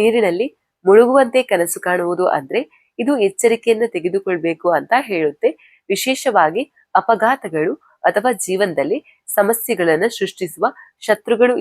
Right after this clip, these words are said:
ಇದ್ದಾರೆ ಎಂಬ ಅರ್ಥವನ್ನ ನೀಡುತ್ತೆ. ಸಮುದ್ರದ ಮೇಲೆ ನೌಕಾಯಾನ ಅಥವಾ ಪ್ರಯಾಣ. ನೌಕಾಯಾನ ಮಾಡುವ ಅಥವಾ ಸಮುದ್ರದಾದ್ಯಂತ ಪ್ರಯಾಣಿಸುವ ಕನಸು ಪ್ರಯಾಣ, ಸಾಹಸ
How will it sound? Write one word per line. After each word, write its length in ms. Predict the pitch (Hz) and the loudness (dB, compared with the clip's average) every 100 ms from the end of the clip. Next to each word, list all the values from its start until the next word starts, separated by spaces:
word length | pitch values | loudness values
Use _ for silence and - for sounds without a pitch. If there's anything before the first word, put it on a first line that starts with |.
| 180 | -2
ಇದ್ದಾರೆ 300 | 175 170 160 | 0 2 0
ಎಂಬ 120 | 156 139 | -2 -4
ಅರ್ಥವನ್ನ 500 | 139 147 139 139 147 196 | -4 -4 -2 -2 -2 -2
ನೀಡುತ್ತೆ. 440 | 156 139 - 143 143 - _ _ - | -4 -6 -4 -4 -2 -6 _ _ -2
ಸಮುದ್ರದ 360 | 254 269 285 285 | 0 0 0 2
ಮೇಲೆ 220 | 196 185 226 | 2 2 2
ನೌಕಾಯಾನ 600 | 185 175 - 262 233 196 196 - | 2 2 2 2 2 0 -2 -2
ಅಥವಾ 240 | 147 170 247 - | 2 2 2 2
ಪ್ರಯಾಣ. 360 | 170 165 160 190 262 - _ - | 2 2 0 -2 -8 -18 _ -2
ನೌಕಾಯಾನ 480 | 190 190 269 269 269 262 | 0 2 2 4 2 2
ಮಾಡುವ 240 | 233 226 233 - | 0 2 2 0
ಅಥವಾ 240 | - 151 214 | 0 0 0
ಸಮುದ್ರದಾದ್ಯಂತ 840 | - 170 180 226 220 180 156 143 214 254 - _ - | -2 -4 -6 -2 0 2 0 0 -2 -4 -10 _ 0
ಪ್ರಯಾಣಿಸುವ 540 | 190 202 233 240 - 214 | 2 4 2 0 -2 -2
ಕನಸು 320 | 151 143 - 277 _ _ _ | -2 -4 -4 -6 _ _ _
ಪ್ರಯಾಣ, 340 | 180 190 214 185 247 _ _ - | 2 4 2 0 -6 _ _ -6
ಸಾಹಸ 420 | - 202 214 - | 2 2 2 -4